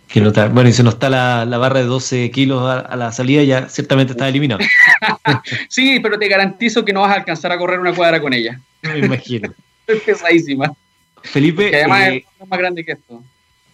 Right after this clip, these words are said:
Speaker 1: Claro, si veíamos ahí que el, el kilo de oro que mostraste recién, mira, es un, del tamaño de un celular.
Speaker 2: Exacto, tal cual. Mira, te lo voy a poner al lado de mi teléfono. No sé si se alcanza a apreciar. De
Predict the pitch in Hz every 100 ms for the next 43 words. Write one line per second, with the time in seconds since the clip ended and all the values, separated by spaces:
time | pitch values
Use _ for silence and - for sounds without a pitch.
0 | _ - 170 220 160 123 139 127 139 156
1 | 156 156 151 156 143 135 117 - 147 151
2 | 156 147 135 123 127 135 139 120 113 139
3 | 131 131 110 139 139 135 143 135 135 127
4 | 131 120 110 139 165 151 170 202 277 135
5 | - _ _ _ _ _ _ - - -
6 | 214 - - - 170 165 151 180 196 196
7 | 202 196 208 208 208 202 226 240 269 370
8 | 381 247 202 - 196 202 185 - 175 196
9 | 196 190 196 240